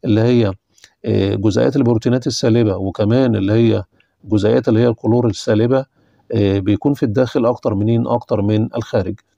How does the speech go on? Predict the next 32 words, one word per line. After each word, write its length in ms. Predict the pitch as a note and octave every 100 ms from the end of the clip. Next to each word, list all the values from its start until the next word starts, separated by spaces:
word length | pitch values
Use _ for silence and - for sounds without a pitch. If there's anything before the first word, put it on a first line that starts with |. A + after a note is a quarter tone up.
| -
تعالوا 140 | D3
نشوف 180 | D#3 C#3+
الاختيارات 460 | C#3+ - A2 B2+
كده. 180 | D3 C3+ B2+ _ _ _ E3
أول 200 | C#3+ C3
حاجة 360 | C3 C3 D#3 - -
أيونات 380 | B2+ A#2 A#2+ D3+
الكلور 440 | C#3+ C#3+ A#2+ C#3
وأيونات 600 | C3 A#2 G#2+ A2 B2 A#2 - -
الصوديوم. 500 | B2 D3+ G#2 G2 G2+ - -
طب 100 | G2+
ما 100 | G2
دلوقتي 400 | G#2+ B2+ E3 C#3
في 220 | F3 G#3
أيونات 320 | C3 B2+ C#3+
تانية 200 | C#3+ C#3+
كمان، 380 | - A2+ C3+ A2
ما 60 |
احنا 140 | G#2 A#2+
لسه 260 | C3+ -
قايلين 220 | A2+ A2+ C3
إن 120 | A2+
كان 180 | - G#2+
في 220 | - C#3
جوه 380 | A#2+ A#2+ B2+ A#2
متراكم 400 | - B2+ B2+ A2
مين؟ 300 | A2 C3 A#2
أيونات 360 | G#2 G#2+ A#2
اللي 200 | A2+ A#2+
هي 80 | A2
مين؟ 240 | A#2 B2+
البوتاسيوم، 720 | A#2 G#2 G#2 B2+ A#2+ D3 C#3+